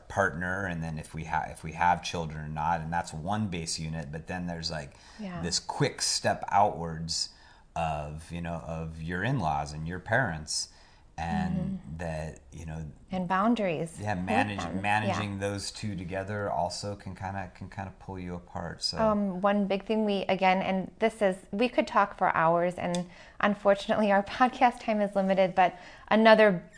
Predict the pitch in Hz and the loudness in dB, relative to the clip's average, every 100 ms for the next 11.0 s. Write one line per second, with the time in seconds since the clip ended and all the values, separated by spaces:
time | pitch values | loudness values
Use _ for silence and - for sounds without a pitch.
0 | - - - 247 233 190 233 214 208 214 | -20 -20 -6 2 2 2 0 0 0 -2
1 | 208 202 190 190 190 190 - 190 185 196 | 2 0 2 2 4 2 0 0 2 2
2 | 196 - 202 202 202 202 202 175 190 185 | 2 2 2 4 4 6 4 4 2 0
3 | - 185 180 180 170 156 - 220 214 202 | -4 -4 -4 -2 0 0 -2 2 2 2
4 | - - 175 196 190 - 359 349 - - | -6 -6 -4 -4 -6 -8 -8 -8 -16 -14
5 | 262 262 254 247 247 247 247 247 247 - | -10 -2 0 0 -4 -4 -2 -2 -4 -8
6 | - - - - 220 - - 196 190 - | -18 -6 4 6 8 6 2 2 2 0
7 | 190 175 180 185 180 180 165 - 180 - | -2 0 0 2 2 -2 -6 -8 -8 -6
8 | 180 - - - - - - - 175 165 | -8 -4 -4 -6 -18 -20 -18 -10 -6 -6
9 | - - - - - - - - - - | -6 -10 -10 -10 -12 -12 -12 -14 -14 -18
10 | - _ 82 82 - - - - - - | -20 _ -16 -16 -18 -20 -20 -14 -8 -8